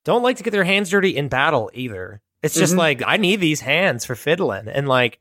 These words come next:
Speaker 2: These
Speaker 1: I
Speaker 2: are
Speaker 1: don't
Speaker 2: money makers. <laughs>
Speaker 1: Yeah, I don't wanna get any dirt on my fiddle, either. The rally point is beautiful. Can we talk about what the rally point looks like real quick?
Speaker 2: Yeah.
Speaker 1: What color is it?
Speaker 2: Cherry red.
Speaker 1: Oh, God.
Speaker 2: Cherry
Speaker 1: it's
Speaker 2: wood red.
Speaker 1: Cherry wood
Speaker 2: So that
Speaker 1: red.
Speaker 2: real deep, that real,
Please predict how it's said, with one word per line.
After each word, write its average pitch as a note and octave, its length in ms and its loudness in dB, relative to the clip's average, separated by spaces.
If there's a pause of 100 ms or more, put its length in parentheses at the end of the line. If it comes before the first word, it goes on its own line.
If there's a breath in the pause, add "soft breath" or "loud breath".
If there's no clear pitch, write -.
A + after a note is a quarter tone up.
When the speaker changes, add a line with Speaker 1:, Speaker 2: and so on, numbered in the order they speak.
Speaker 2:
These C#3+ 280 -6
Speaker 1:
I D#3+ 60 4
Speaker 2:
are - 20 4
Speaker 1:
don't D#3+ 120 4
Speaker 2:
money F3+ 200 4
makers. C3+ 480 -2
<laughs> C#4+ 60 -10
Speaker 1:
Yeah, F#4 240 2
I F3+ 80 0
don't A#3 120 0
wanna C#4 140 0
get G3+ 140 0
any F#3+ 180 0
dirt F3 240 0
on F3 60 -2
my D3 80 2
fiddle, F3+ 380 0
either. E3 600 0
The D#3+ 140 0
rally F#3 300 2
point E3 300 0
is A2+ 140 -4
beautiful. A#2 680 -2 (180)
Can F#3+ 80 -2
we G3+ 80 2
talk A#3 160 -2
about A#3 140 0
what - 60 -14
the C3 60 -8
rally B2 220 2
point C#3 220 -6
looks C3+ 180 -12
like - 160 -16
real - 100 -14
quick? - 220 -18 (160)
Speaker 2:
Yeah. B3+ 260 0
Speaker 1:
What G3+ 160 2
color F#2+ 260 -4
is G#2+ 120 -12
it? - 160 -12 (420)
Speaker 2:
Cherry F#3 420 2
red. C#3+ 380 0 (140)
Speaker 1:
Oh, B2 280 0 (200)
God. A2 220 -10
Speaker 2:
Cherry E3+ 240 2
Speaker 1:
it's D#3 80 0
Speaker 2:
wood D3+ 180 2
red. A#2+ 340 0
Speaker 1:
Cherry D3+ 580 -2
wood B2 300 -4
Speaker 2:
So D#3 80 0
that C#3+ 120 2
Speaker 1:
red. B2+ 180 4
Speaker 2:
real C#3+ 260 2
deep, C#3 380 0
that C3+ 200 2
real, C#3+ 540 0